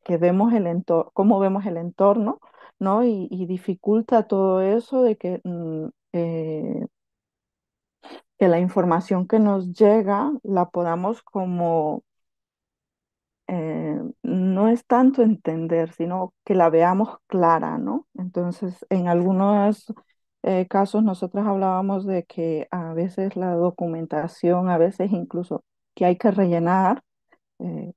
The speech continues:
es difícil, eh, al momento de, de, de,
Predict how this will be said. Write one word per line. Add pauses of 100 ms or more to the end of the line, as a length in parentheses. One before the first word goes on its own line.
(100)
es
difícil, (540)
eh, (100)
al
momento
de,
de, (340)
de,